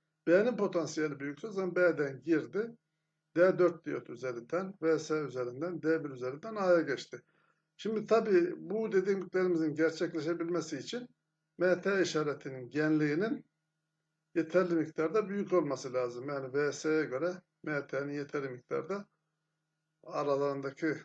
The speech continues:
uyumun sağlanması lazım. Eğer uyum sağlanırsa, yani şurada M T işaretinin pozitif ya da negatif olma durumuna göre bu diyotlar aktif olacak.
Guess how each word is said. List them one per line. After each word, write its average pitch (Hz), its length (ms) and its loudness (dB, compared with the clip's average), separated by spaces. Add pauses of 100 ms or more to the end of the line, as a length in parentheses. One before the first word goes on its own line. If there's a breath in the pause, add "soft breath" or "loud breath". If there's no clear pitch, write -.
(520)
uyumun 170 320 2
sağlanması 165 720 0
lazım. 131 300 -6
Eğer 196 140 0
uyum 185 220 4
sağlanırsa, 180 800 -2 (680 soft breath)
yani 165 160 0
şurada 160 300 0
M 165 260 4
T 185 180 2
işaretinin 147 600 -4
pozitif 180 460 -2
ya 143 100 -2
da 139 80 -2
negatif 156 400 -2
olma 143 280 -4
durumuna 147 360 0
göre 160 360 -4
bu 160 100 -8
diyotlar 151 560 -2 (140)
aktif - 380 -8
olacak. 143 400 -6